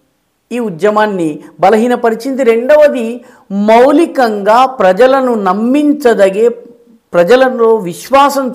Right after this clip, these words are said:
చూరగొనేటటువంటి డిమాండ్ లేదు. ఈ డిమాండ్ లేని కారణంగా అన్ని పంటలకు ఈ ఎంఎస్పీ ఇచ్చేయాలనే గుండుగుత్త డిమాండు,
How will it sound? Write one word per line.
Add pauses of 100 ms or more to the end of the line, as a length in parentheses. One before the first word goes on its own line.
చూరగొనేటటువంటి
డిమాండ్
లేదు. (1400)
ఈ
డిమాండ్
లేని
కారణంగా
అన్ని
పంటలకు
ఈ
ఎంఎస్పీ
ఇచ్చేయాలనే
గుండుగుత్త
డిమాండు,